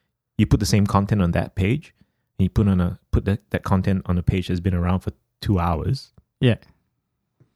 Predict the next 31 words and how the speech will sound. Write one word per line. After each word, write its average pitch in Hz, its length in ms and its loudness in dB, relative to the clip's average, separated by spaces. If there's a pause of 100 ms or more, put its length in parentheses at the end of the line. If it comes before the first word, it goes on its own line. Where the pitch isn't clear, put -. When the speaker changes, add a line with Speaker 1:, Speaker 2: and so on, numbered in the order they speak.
(220)
Speaker 1:
Google's 98 260 2
gonna 85 180 -2
show 90 200 -2
the 82 80 -8
first - 260 -8
one 82 140 -4
first. - 380 -10 (380)
Speaker 2:
Yeah, 107 300 2 (220)
you're 120 160 4
right. 113 240 2 (460)
And 156 320 4
initially, 214 800 2
initially 208 640 2
my 131 480 4
reaction 113 1040 0
was, 117 760 2
and 123 500 2
this 143 260 0
was 151 180 -2
before - 420 0
we 123 180 2
discussed - 640 -4
it, 135 180 -4 (120)
Speaker 1:
Hmm. 92 160 2 (500)
Speaker 2:
um, 113 720 2
and, 113 580 2
and 120 180 2
you 113 100 2
came 113 320 2
up - 200 -6
with 107 500 0